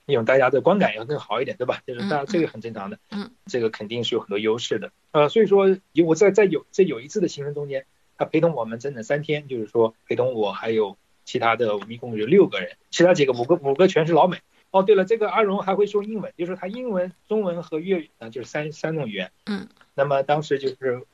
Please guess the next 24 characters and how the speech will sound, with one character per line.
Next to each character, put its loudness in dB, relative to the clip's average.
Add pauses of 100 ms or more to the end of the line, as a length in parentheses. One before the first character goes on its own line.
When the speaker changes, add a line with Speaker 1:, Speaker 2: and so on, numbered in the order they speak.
(180)
Speaker 1:
我 2
们 -6
这 4
一 2
个 0
小 0
团 -6
体， -8
就 -6
是 -2
我 0
之 -6
外 2
是 -8
说 -4
中 -2
文， -2 (680)
呃， 0
英 0
文， 2
然 -2
后 2
另 -2
外 2